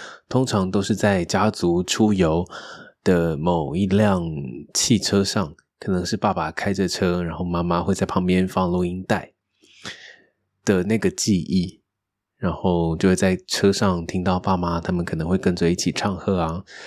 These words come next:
长长的那一个旅途的过程当中，就会有这些声音的陪伴，所以那些，呃，唱歌的旋律也好，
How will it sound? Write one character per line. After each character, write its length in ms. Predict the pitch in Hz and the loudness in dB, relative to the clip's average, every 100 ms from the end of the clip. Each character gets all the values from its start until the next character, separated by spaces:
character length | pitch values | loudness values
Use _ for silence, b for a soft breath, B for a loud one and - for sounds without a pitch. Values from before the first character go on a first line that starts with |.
| B - | B -8
长 220 | - 92 | -2 -2
长 240 | - 95 | 0 0
的 160 | 92 92 | 2 0
那 160 | 90 90 | 2 0
一 180 | 95 | 0
个 440 | 95 90 82 82 85 | 0 0 0 -2 -2
旅 160 | 95 90 | 0 0
途 240 | - 98 | 2 2
的 200 | 92 104 | 4 2
过 200 | - 110 | 4 2
程 220 | 98 90 | 2 0
当 240 | 87 92 92 | 2 2 2
中， 260 | 90 90 98 B B - | 2 0 -2 B B -6
就 160 | - 98 | 0 2
会 100 | 98 | 2
有 160 | 87 | 2
这 160 | 87 92 | 0 0
些 160 | 95 | 2
声 240 | 92 98 95 | 2 4 2
音 140 | 95 | 0
的 80 | 87 | -2
陪 280 | - 147 - | -4 -4 -4
伴， 280 | - 87 - B B B B | -2 -2 -4 B B B B
所 140 | - | 2
以 140 | 107 92 | 2 2
那 180 | 117 123 | 0 2
些， 320 | 120 120 127 B B _ _ _ _ | 4 4 2 B B _ _ _ _
呃， 260 | 175 170 127 | -6 -4 -4
唱 280 | - 127 107 | -2 0 0
歌 200 | 98 101 | 4 4
的 220 | 101 95 87 | 6 4 0
旋 320 | - 87 87 | 0 0 2
律 180 | 107 87 | 4 4
也 120 | 82 | 0
好， 320 | - - 87 | -2 -8 -10